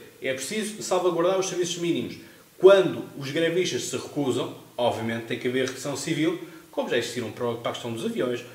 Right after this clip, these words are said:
como já existiram para questões, eh, administrativas. Portanto, não é a primeira, nem será a última. À parte disto, tivemos ainda personalidades que estavam esquecidas e precisavam de aparecer outra vez na ribalta.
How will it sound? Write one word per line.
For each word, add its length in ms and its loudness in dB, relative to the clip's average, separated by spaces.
como 160 -2
já 100 2
existiram 400 -2
para 260 2
questões, 520 -4
eh, 240 -2
administrativas. 840 -2
Portanto, 300 -2
não 220 0
é 60 4
a 40 -4
primeira, 500 0
nem 100 -4
será 200 -6
a 60 2
última. 420 -4
À 100 2
parte 380 0
disto, 200 -4
tivemos 420 0
ainda 260 0
personalidades 960 -2
que 60 -8
estavam 260 -4
esquecidas 760 -4
e 120 -8
precisavam 680 -4
de 340 -4
aparecer 380 -4
outra 220 -4
vez 340 -2
na 120 -2
ribalta. 420 -10